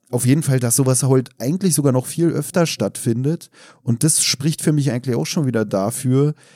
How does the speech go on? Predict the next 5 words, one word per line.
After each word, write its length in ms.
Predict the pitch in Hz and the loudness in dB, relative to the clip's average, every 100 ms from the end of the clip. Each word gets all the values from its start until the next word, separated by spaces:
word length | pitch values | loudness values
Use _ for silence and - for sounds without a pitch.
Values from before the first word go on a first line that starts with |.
| _ _ _ _ _ _ _ _ _ _ _ | _ _ _ _ _ _ _ _ _ _ _
dass 200 | 139 131 | -2 2
wir 80 | 131 | 2
durch 220 | 123 127 | 2 0
diese 240 | 123 113 | 0 0
Globalisierung, 1120 | 104 117 113 110 107 117 180 156 131 156 156 | 0 0 2 2 0 -2 -2 0 0 0 -4